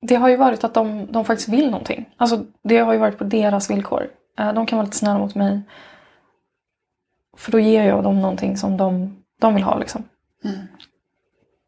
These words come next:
Speaker 2: Tänk om det finns människor som ger för att de vill ge.
Speaker 1: Mm.
Speaker 2: Ungefär som du gör,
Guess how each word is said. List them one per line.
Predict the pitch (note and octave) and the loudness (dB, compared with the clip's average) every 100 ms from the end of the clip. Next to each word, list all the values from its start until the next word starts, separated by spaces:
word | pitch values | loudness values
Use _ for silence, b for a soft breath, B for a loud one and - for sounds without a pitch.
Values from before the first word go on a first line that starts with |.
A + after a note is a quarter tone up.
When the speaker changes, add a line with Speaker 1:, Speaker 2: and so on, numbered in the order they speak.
| _ _ _ B B B B | _ _ _ B B B B
Speaker 2:
Tänk | - G3+ | -6 -4
om | A3 | -4
det | G#3 | -2
finns | F3 E3+ | 2 2
människor | E3+ E3+ E3 E3+ | 4 2 2 -2
som | - D#3 | -2 0
ger | E3 E3+ | 0 0
för | E3+ | -2
att | - | -4
de | D3 | -4
vill | D3+ | -4
ge. | D#3+ - - _ _ _ _ _ _ _ | -4 -6 -12 _ _ _ _ _ _ _
Speaker 1:
Mm. | B3+ A3+ A3+ A#3 - _ _ _ - | 2 4 4 0 -4 _ _ _ -10
Speaker 2:
Ungefär | A3 A#3+ | -6 -2
som | C4+ D#4 | 0 0
du | C#4+ D4+ | 0 0
gör, | - | 0